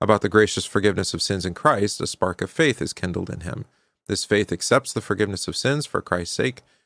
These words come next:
and comforts itself with the gospel promise. So the Holy Spirit who does all this is sent into his heart." All right. So I was thinking about this. Um, one of the, uh,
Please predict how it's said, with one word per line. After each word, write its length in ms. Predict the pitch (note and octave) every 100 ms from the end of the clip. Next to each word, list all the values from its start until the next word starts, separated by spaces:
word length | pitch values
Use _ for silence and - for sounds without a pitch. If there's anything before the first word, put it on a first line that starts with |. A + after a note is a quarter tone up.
| _
and 140 | G2+ F#2
comforts 340 | A#2 C3+ -
itself 400 | A2 - F#2 F2+
with 100 | F#2
the 60 | G2+
gospel 440 | F2+ E2 - G#2
promise. 520 | - E3+ A#2+ - - - _ _ _ _
So 160 | -
the 100 | G2
Holy 240 | F#2 B2+ D3
Spirit 360 | - F#2+ G2
who 100 | F#2+
does 240 | F#2+ A2 A2
all 140 | F#2+
this 240 | F2 F2+ -
is 120 | -
sent 380 | - F#2+ G2+ - _ _ _ -
into 380 | F2 F2 F2+
his 260 | E2 F2 F2
heart." 480 | - G2 A2+ D#2+ - _ _ _ _ _
All 80 | G2+
right. 160 | G#2 - - - -
So 120 | B2
I 40 |
was 100 | C3
thinking 200 | - G#3
about 180 | G2+ E2+
this. 180 | - - _ _ _ _ -
Um, 280 | G#2 G2+ - _ _ _ -
one 200 | - G3+
of 100 | A#3
the, 300 | C3+ B2 A#2
uh, 200 | A#2+ -